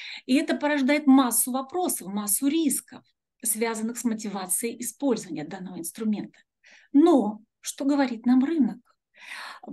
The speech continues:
Следующий слайд, пожалуйста. Если же мы обратимся к рынку, э, по данным отчёта Sustainable Bonds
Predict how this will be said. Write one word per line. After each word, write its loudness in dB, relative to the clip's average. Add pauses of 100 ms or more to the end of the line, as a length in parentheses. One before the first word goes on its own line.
(140)
Следующий -6
слайд, -10
пожалуйста. -10 (140)
Если 0
же 4
мы 6
обратимся -6
к -14
рынку, 0 (1080)
э, -2 (140)
по -2
данным -6 (400)
отчёта -4
Sustainable -8
Bonds -6